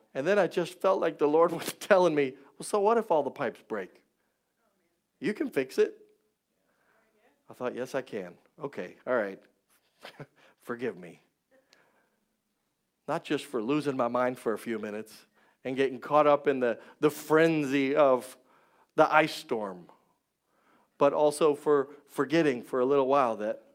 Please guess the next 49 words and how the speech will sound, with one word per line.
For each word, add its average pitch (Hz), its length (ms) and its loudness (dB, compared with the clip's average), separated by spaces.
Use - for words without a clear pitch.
you 180 60 -6
know 190 100 0
what, 185 220 -2
God's 180 260 -4
in 156 80 -10
control. 170 580 -2
Even 220 180 0
if 214 100 -2
all 220 160 4
the 180 80 2
br-, - 140 -4
e-, 208 140 -8
even 226 200 -4
if 214 100 -6
all 226 120 -2
the 214 60 0
pipes 214 320 -8
break, 127 260 -2
I'm 190 80 -6
gonna 196 120 -4
be 202 140 0
okay. 196 400 -4
Even 220 140 0
if 190 120 0
all 214 200 8
the, 175 220 4
e-, 175 60 2
e-, 202 200 0
even 214 140 -2
if 196 80 -4
I 240 40 8
have 220 120 2
to 190 80 2
rip 233 280 4
out 214 160 8
all 185 180 6
the 196 80 0
sheetrock 190 640 0
from 165 200 4
all 190 260 4
of 185 80 2
the 180 80 0
places 175 440 0
that 151 140 2
we're 147 100 2
taking 160 360 -2
<laughs> - 180 -10
care 175 180 6
of, 156 200 4